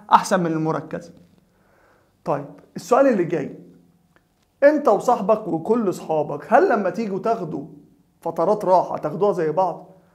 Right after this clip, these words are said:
ولا كل واحد حسب قدرته، كل واحد حسب قدراته العقلية؟ طبعًا قال لك ال-، العمل بيفرق حسب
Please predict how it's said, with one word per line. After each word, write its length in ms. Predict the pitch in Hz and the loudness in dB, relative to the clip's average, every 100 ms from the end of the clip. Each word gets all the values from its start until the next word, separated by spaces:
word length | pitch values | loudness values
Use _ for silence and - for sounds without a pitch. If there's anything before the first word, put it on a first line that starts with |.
| - | -8
ولا 160 | 175 175 | -4 -2
كل 160 | 247 | 2
واحد 180 | 262 269 | 2 2
حسب 220 | 202 202 | 0 -6
قدرته، 480 | - 180 165 180 165 - - - | -4 -4 -2 -4 -4 -12 -18 -4
كل 100 | 226 | 2
واحد 260 | 226 220 | 2 0
حسب 340 | 220 165 175 170 - - - | -4 -6 -6 -8 -14 -16 -8
قدراته 340 | 185 208 214 | -2 0 0
العقلية؟ 440 | 196 139 - 165 156 | 0 -2 -4 -4 -4
طبعًا 420 | - 185 175 165 | -2 0 0 -2
قال 140 | 175 | -2
لك 180 | 180 175 - - | -2 -2 -10 -10
ال-، 360 | 180 156 151 - | -4 -2 -2 -4
العمل 420 | 160 147 175 208 | -4 -2 0 2
بيفرق 340 | 165 190 185 175 | 2 0 0 -6
حسب 240 | 180 185 | -4 -6